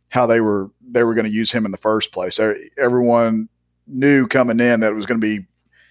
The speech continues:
pretty tough for him to crack the starting lineup at linebacker. The, the, the defense for, uh, Patterson and, and learning it from a linebacker perspective is, is pretty tough. And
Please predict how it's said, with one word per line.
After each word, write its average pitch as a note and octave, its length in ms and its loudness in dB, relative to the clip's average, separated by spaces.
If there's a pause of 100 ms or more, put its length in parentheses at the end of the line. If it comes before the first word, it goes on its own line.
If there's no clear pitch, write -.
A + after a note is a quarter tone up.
(180)
pretty C#4+ 160 2
tough F3+ 260 2
for C#3+ 100 2
him C3 220 2
to A2+ 80 0
crack B2 300 0
the - 40 -6
starting A2+ 340 0
lineup A2+ 340 0
at F#2 80 -8
linebacker. F#2+ 720 -6
The, G#2+ 360 -12 (100)
the, G#2+ 200 -4 (220)
the A2 180 0
defense C3+ 460 2
for, G#2 340 0 (760)
uh, G2 180 0
Patterson A#2 720 2
and, G2 180 -6
and G2+ 160 -8
learning A#2 300 2
it A2+ 280 -2
from A2 200 0
a - 20 -2
linebacker A2 640 0
perspective A2+ 560 0
is, F#2 160 -4
is G2+ 160 -8
pretty A2 240 -2
tough. D2 400 -4 (280)
And G2 420 -4